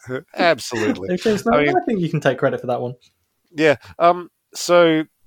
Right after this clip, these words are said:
Speaker 2: I was hoping to get that book out in late twenty nineteen when people still cared, but it's still a good book. Everyone should read it.
Speaker 1: I think the, the, the interesting aspect is the hubris thing, and maybe just the thought that a lot of these people who are,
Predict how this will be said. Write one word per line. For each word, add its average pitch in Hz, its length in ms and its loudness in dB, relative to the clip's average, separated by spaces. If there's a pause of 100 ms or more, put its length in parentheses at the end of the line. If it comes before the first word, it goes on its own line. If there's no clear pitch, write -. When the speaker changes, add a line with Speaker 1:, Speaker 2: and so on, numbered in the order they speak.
(260)
Speaker 2:
I 156 80 0
was 147 140 0
hoping 190 220 2
to 131 60 -8
get 135 160 -6
that 127 160 -2
book 127 160 -4
out 127 120 0
in 123 80 -4
late 123 240 0
twenty 117 300 -6
nineteen 113 540 -2
when 110 160 -4
people 113 280 -8
still 113 340 -8
cared, 131 520 -2
but 127 160 -4 (140)
it's 233 180 -10
still 143 240 -2
a 107 40 -4
good 98 200 -8
book. 113 180 -14
Everyone 156 300 -6
should 95 180 -14
read 104 220 -8
it. - 80 -14 (800)
Speaker 1:
I 220 80 -4
think 254 200 -6
the, 233 340 -2
the, 233 180 4
the 233 140 -2
interesting 226 360 -2
aspect 165 360 -2
is 135 80 -12
the - 80 -12
hubris 147 380 -2
thing, 135 160 -4
and 139 80 -6
maybe 196 200 -2
just - 200 -12
the 165 40 -6
thought 165 360 -4
that 135 180 -4 (260)
a 170 40 -2
lot 156 120 2
of 143 80 -2
these 143 160 0
people 151 320 -2
who 139 180 0
are, 127 320 0